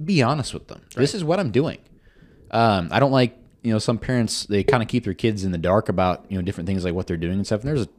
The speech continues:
Speaker 1: a, obviously there's some things that aren't really necessary for kids to be aware of, but, and again, I'm gonna go back to that A word. There's rarely is there,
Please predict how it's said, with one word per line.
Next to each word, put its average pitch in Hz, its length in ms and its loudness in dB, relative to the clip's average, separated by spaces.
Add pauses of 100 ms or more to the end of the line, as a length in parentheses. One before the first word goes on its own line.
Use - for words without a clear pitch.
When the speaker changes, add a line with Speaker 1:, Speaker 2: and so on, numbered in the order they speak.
Speaker 1:
a, 117 100 0
obviously 113 320 -2
there's 87 120 -2
some 87 120 -4
things 85 180 2
that 80 80 -4
aren't 85 200 -6 (1000)
really 92 160 -2
necessary 85 460 -2
for 87 80 -8
kids 82 280 -4
to 80 60 -10
be 80 140 -2
aware 80 260 0
of, 101 180 -2
but, 92 300 -4 (1900)
and 76 120 -8
again, 90 200 0
I'm 98 60 0
gonna 98 140 2
go 98 80 2
back 95 240 0
to 101 80 -2
that 90 180 -2
A 117 160 4
word. 95 420 0 (1120)
There's 92 440 -4 (480)
rarely 104 580 4
is 92 140 -2
there, 82 340 -4